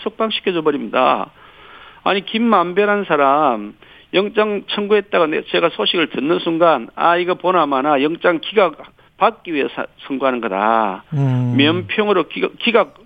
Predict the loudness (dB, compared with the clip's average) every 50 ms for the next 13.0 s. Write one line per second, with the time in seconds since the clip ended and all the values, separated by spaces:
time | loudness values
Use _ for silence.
0 | _ _ -8 -2 -2 -2 -2 -2 -6 -6 -4 -2 -2 -2 -2 -2 -2 0 0 2
1 | 0 0 -2 -4 -10 -10 -6 -4 -4 -4 -2 -2 -4 -4 -4 -6 -4 -4 -4 -4
2 | -4 -6 -6 -2 -2 -2 -2 -2 0 0 0 2 2 0 0 0 0 -2 -2 -2
3 | -2 -2 -2 -2 -2 -4 -8 -8 -6 -6 -6 -4 0 2 4 4 4 4 2 2
4 | 2 2 0 -2 -2 0 2 2 4 4 4 4 4 4 2 2 0 -4 -6 -8
5 | -6 -4 -2 -2 -2 -2 -4 -4 -4 -4 -2 -2 -2 -2 -4 -4 -6 -8 -12 -16
6 | _ _ _ _ _ _ -14 -10 -4 2 2 4 4 2 0 -2 0 2 2 2
7 | 2 2 0 -2 -4 -4 -4 -2 0 0 0 0 0 0 0 0 0 -4 -6 -6
8 | -4 -2 0 0 2 2 2 2 2 2 2 2 0 -2 -2 0 0 0 0 0
9 | -2 -4 -2 0 2 2 0 -2 -6 -6 -4 -2 0 0 0 -2 -2 -2 0 0
10 | 0 0 0 -4 -8 -6 -4 -2 -2 -2 -2 -2 -2 -2 0 0 -2 -4 -4 -4
11 | -2 -2 -2 0 0 0 0 0 0 0 -2 -2 -2 0 0 0 0 -2 -4 -6
12 | -6 -6 -6 -6 -6 -4 -2 0 0 0 2 2 2 2 2 2 2 0 -2 -4